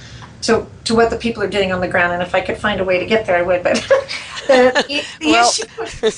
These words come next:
Speaker 1: issue
Speaker 2: bring
Speaker 1: is
Speaker 2: a
Speaker 1: that
Speaker 2: lot of gloves with you.
Speaker 1: Well,
Speaker 2: So,
Speaker 1: I,
Speaker 2: I mean,
Speaker 1: I
Speaker 2: that's, that's a thing our listeners can do. If this is something that, uh, you're frightened of or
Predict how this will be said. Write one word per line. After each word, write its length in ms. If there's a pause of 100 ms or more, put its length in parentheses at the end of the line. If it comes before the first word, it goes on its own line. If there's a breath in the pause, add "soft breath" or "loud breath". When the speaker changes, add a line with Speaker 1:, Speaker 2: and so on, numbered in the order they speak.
Speaker 1:
issue 300
Speaker 2:
bring 120
Speaker 1:
is 80
Speaker 2:
a 20
Speaker 1:
that 60
Speaker 2:
lot 160
of 100
gloves 400
with 240
you. 260 (320 loud breath)
Speaker 1:
Well, 80
Speaker 2:
So, 340
Speaker 1:
I, 180
Speaker 2:
I 40
mean, 180
Speaker 1:
I 100
Speaker 2:
that's, 380
that's 280
a 40
thing 280
our 140
listeners 440
can 280
do. 300
If 200
this 220
is 100
something 600 (500 loud breath)
that, 320 (140)
uh, 380
you're 280
frightened 460
of 360 (100)
or 400